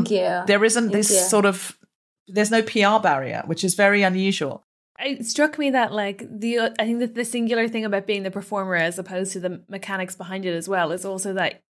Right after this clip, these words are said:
Speaker 3: you get the Twitter abuse, right? Like, if you have a bad gig,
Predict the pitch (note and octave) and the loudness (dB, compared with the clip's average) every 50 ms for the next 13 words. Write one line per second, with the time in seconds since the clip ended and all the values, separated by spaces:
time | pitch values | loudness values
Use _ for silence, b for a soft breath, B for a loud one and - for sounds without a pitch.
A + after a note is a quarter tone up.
0 | _ _ F#3+ F#3 F#3 G3 G#3 G#3 G#3 G#3+ G#3 - A3 G3 G3 G3+ - - A#3+ A3+ | _ _ -10 -6 -2 -2 0 0 -2 -2 -2 0 0 0 0 0 -4 -8 -10 -8
1 | A3+ - - A3 A3+ D4 D4 A#3+ F3+ - - - F2 - E3+ - - - - _ | -8 -6 -6 -4 -2 0 0 0 0 -2 -6 -10 -10 -10 -10 -12 -16 -18 -20 _
2 | _ _ _ _ _ _ _ - F#3 F#3+ - - A3 A3 A3+ A3 A3+ A3+ A#3+ B3+ | _ _ _ _ _ _ _ -6 -4 -2 0 0 0 0 -2 -2 0 0 2 2
3 | A#3+ A3+ A#3+ A3+ G#3 G#3 F#3+ F#3+ F#3+ G3 G3 F#3+ - - A3 G#3 G3 F3+ E3+ F#3 | 2 0 0 2 2 4 4 4 4 2 0 -4 -6 -4 -2 0 0 0 0 0
4 | F#3 - | -4 -8